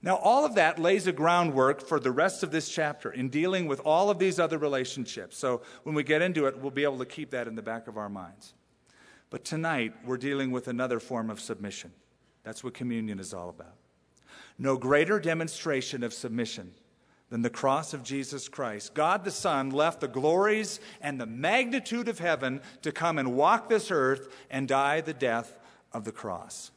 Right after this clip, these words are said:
He emptied himself. Listen to these words speaking of submission.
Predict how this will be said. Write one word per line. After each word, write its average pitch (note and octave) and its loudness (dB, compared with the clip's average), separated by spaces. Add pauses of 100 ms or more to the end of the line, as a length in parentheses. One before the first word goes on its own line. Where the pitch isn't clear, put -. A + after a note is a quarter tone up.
(400)
He C#3+ -2
emptied A#2+ -2
himself. F#2 -12 (1600)
Listen C3+ -4
to D3 0
these C#3+ -2
words B2 0
speaking C3 -8
of A2+ -6
submission. C3 -8